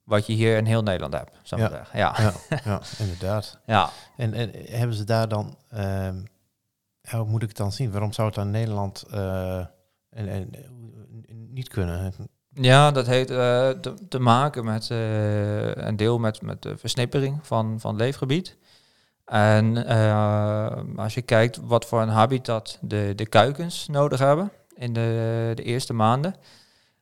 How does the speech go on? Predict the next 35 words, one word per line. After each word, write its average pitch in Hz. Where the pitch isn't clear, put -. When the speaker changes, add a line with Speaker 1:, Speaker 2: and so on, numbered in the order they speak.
Speaker 1:
eh, 110
dan, 123
en 120
je 110
kijkt 117
naar 113
wat 117
er 113
in 110
Nederland 113
aanwezig 107
is, 120
dan 113
ontbreekt 120
er 127
voor 117
een 107
groot 117
deel 110
het -
kuikenhabitat. 151
En 117
ze 127
zijn 113
dan 131
wel 117
heel 131
druk 120
bezig 117
geweest 107
om 110
dat 107
te 120
verbeteren 139
en, 113